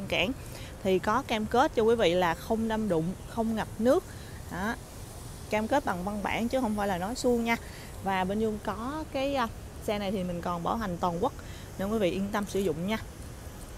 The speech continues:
Đó, cụm đèn phía bên này ha. Đó, mình xem giúp Dung cái, à, phần đèn. Rồi. Đây,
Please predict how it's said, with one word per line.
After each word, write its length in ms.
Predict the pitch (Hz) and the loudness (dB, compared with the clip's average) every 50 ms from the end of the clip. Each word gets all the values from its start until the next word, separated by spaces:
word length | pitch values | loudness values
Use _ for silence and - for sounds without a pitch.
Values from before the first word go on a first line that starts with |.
| - - - - - - - - - - - - - - - 170 | -12 -12 -12 -10 -10 -10 -10 -10 -12 -12 -10 -12 -10 -8 -8 -8
Đó, 60 | 180 202 - - - | -8 -8 -8 -8 -6
cụm 100 | - 165 165 175 | -4 -4 -4 -2
đèn 180 | 180 170 165 | -2 -4 -2
phía 120 | 165 202 220 | -2 -2 -2
bên 180 | 214 208 190 | -2 -2 -2
này 200 | 185 180 165 160 | -2 -2 -2 0
ha. 160 | 185 202 202 202 - - - - - - - - - - - - - - - - - - - - - - - - - - - - - - - - - - - - - - - - - - - - - - - - - - - 170 | 0 0 -2 -2 -4 -6 -10 -10 -10 -10 -10 -10 -10 -10 -10 -12 -12 -12 -12 -12 -12 -12 -12 -10 -10 -10 -12 -12 -12 -12 -10 -10 -10 -10 -10 -10 -10 -10 -10 -10 -10 -10 -10 -10 -10 -10 -10 -10 -10 -8 -8 -8 -8 -8 -8 -6
Đó, 280 | 170 180 196 202 202 202 | -4 -4 -2 0 0 0
mình 120 | 190 170 | 0 0
xem 180 | 170 190 190 190 | 0 2 2 2
giúp 60 | 220 220 | 2 2
Dung 160 | 226 196 196 | 2 2 2
cái, 200 | 190 214 220 233 | 0 0 2 2
à, 100 | 226 214 196 - - - - - - - - | 2 0 0 -4 -8 -10 -10 -10 -10 -8 -6
phần 160 | - 170 165 165 | -4 -4 -2 2
đèn. 220 | 180 180 175 165 170 - - - - - - - - - - - - - - - - - - - - - 151 - | 2 2 2 2 0 -6 -10 -10 -10 -10 -10 -10 -10 -10 -10 -10 -10 -10 -10 -10 -10 -10 -10 -10 -8 -6 -6 -4
Rồi. 340 | 170 180 190 208 202 175 156 - - - - - - - - - - - - - - - - - - - - - - - - | 0 2 2 2 2 2 0 -4 -8 -8 -10 -8 -8 -8 -8 -8 -8 -8 -8 -8 -8 -8 -10 -10 -10 -10 -10 -8 -8 -6 -4
Đây, 200 | 175 180 190 196 | -2 0 0 0